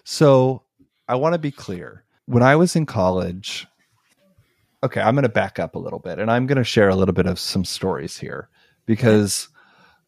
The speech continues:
my, when I first graduated from high school, I actually went to school at a,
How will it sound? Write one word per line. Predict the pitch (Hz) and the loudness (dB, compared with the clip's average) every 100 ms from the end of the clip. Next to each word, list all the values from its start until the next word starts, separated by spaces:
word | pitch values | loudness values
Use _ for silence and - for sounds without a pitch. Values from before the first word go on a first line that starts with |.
| _ | _
my, | 120 107 110 110 - | 0 4 4 2 -2
when | - 113 | -2 2
I | 113 | 2
first | - 156 165 - - - | 2 2 2 0 -6 0
graduated | 101 95 - 92 87 80 | 2 2 2 0 0 -2
from | 85 | -6
high | - 85 | -4 -4
school, | 82 - 87 78 80 - | -4 -6 -6 -6 -6 -6
I | 92 95 | -2 2
actually | 104 117 - - 117 | 2 0 -4 0 0
went | 98 95 87 - | 2 0 0 -6
to | - 92 90 85 | -2 0 0 -4
school | - - 92 87 78 | -8 -4 -2 -2 -4
at | 92 90 | -4 -4
a, | 92 90 87 82 | -4 -4 -4 -4